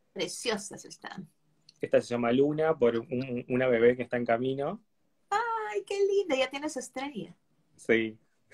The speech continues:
Speaker 1: Ya tiene una estrella en su camino. Qué linda, qué linda.
Speaker 2: Este también con triángulo.
Speaker 1: Esa está hermosa, Maxi. ¡Ah! Esa está divina.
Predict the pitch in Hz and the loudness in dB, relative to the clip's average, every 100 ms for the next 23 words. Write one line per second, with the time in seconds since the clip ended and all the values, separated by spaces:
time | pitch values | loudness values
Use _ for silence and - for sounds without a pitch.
0 | - - - - - - - - 233 233 | -18 -18 -20 -14 -14 -14 -18 0 0 2
1 | 262 269 269 247 - 254 262 262 262 208 | -2 0 -2 -4 -8 -4 -4 -4 -6 -6
2 | 196 214 233 170 - 349 277 269 285 285 | -6 -6 -6 -6 -4 -2 -2 -2 -4 -2
3 | 277 262 226 202 190 180 175 175 - 277 | -2 -4 -2 0 0 0 -2 -6 -6 -4
4 | 214 196 208 202 185 175 165 165 147 120 | -2 -2 0 0 0 -6 -8 -4 -4 -2
5 | 127 120 127 135 127 120 113 123 143 156 | 0 2 2 2 2 4 2 2 2 0
6 | 180 202 - _ _ _ _ _ 277 285 | 2 0 -4 _ _ _ _ _ 2 2
7 | 233 226 214 214 240 277 226 202 175 185 | 0 0 0 2 4 6 6 2 -6 -2
8 | 262 254 202 - - 185 175 - 349 392 | 2 2 0 -6 -14 -14 -14 -4 -2 -2
9 | 381 359 339 302 277 208 254 294 214 - | -2 -6 -6 -12 -14 -6 -4 -4 -6 -8
10 | 190 180 185 190 196 202 | -6 -4 -6 -12 -12 -12